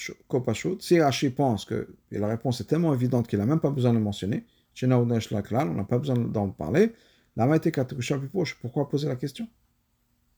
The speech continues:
Donc, on a ce que le rabbi fait toujours, si on peut dire, on met les éléments sur la table. Les faits sur la table. Les faits sont quoi ? Les faits, c'est que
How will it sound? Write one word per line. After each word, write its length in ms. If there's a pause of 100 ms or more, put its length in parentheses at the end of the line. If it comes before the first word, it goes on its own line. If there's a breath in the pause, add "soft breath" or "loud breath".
(1000)
Donc, 240 (160)
on 160
a 340 (160)
ce 160
que 100
le 100
rabbi 260
fait 340 (420)
toujours, 260
si 120
on 40
peut 120
dire, 200 (440 soft breath)
on 80
met 360
les 220
éléments 280
sur 160
la 100
table. 240 (1400 soft breath)
Les 140
faits 200
sur 180
la 80
table. 240
Les 60
faits 180
sont 160
quoi ? 240 (580)
Les 80
faits, 200
c'est 180
que 360